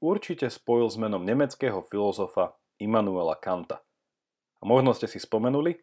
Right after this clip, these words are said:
že jeho morálna filozofia stojí na takzvanom kategorickom imperatíve, teda na istom druhu všeobecného zákona, ktorý mám ako racionálna bytosť povinnosť dodržiavať. Možno vás to prekvapí,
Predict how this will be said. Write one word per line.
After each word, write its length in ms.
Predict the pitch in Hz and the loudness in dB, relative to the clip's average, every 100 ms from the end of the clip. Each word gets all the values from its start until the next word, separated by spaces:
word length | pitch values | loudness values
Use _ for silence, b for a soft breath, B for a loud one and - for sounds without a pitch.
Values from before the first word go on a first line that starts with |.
| _ | _
že 160 | - 131 | 0 2
jeho 120 | 127 | 2
morálna 440 | 190 240 240 175 110 | 2 2 2 2 0
filozofia 720 | 135 143 127 127 - 117 107 - _ | 2 2 2 -2 4 4 4 -2 _
stojí 320 | - 131 143 131 | -2 2 4 4
na 80 | 98 | 4
takzvanom 680 | 104 101 104 98 95 87 - | 2 2 0 2 0 -4 -2
kategorickom 800 | - 123 131 107 101 - 95 90 | 4 6 6 4 2 0 -8 -8
imperatíve, 760 | 98 98 107 80 - - - - _ _ _ _ _ _ _ | -8 2 2 2 -2 -12 -12 -16 _ _ _ _ _ _ _
teda 200 | - 113 113 | 2 6 6
na 120 | 117 | 4
istom 240 | 107 110 | 2 -2
druhu 280 | 110 135 110 | 0 0 0
všeobecného 680 | - 131 139 127 - 107 92 | 0 4 8 8 6 -2 -2
zákona, 560 | 98 123 131 180 196 - _ _ _ _ _ | 4 4 4 0 0 -4 _ _ _ _ _
ktorý 320 | - 202 226 190 | 0 4 4 4
mám 240 | 175 170 - | 2 2 -2
ako 200 | 120 110 | -2 4
racionálna 640 | 120 143 - 131 123 107 82 | 6 6 4 4 4 4 2
bytosť 600 | 85 101 98 - - _ _ _ | -2 0 -2 -2 -12 _ _ _
povinnosť 560 | 156 156 131 107 95 - | 6 6 4 0 -4 -4
dodržiavať. 640 | 92 92 101 98 - - - _ _ _ _ _ _ _ _ _ _ _ - | -4 -2 -4 -4 -6 -10 -20 _ _ _ _ _ _ _ _ _ _ _ 2
Možno 320 | 185 214 226 | 4 6 6
vás 160 | 180 156 | 6 4
to 160 | 127 - | 2 4
prekvapí, 560 | 185 - 90 80 95 | 2 4 2 2 -12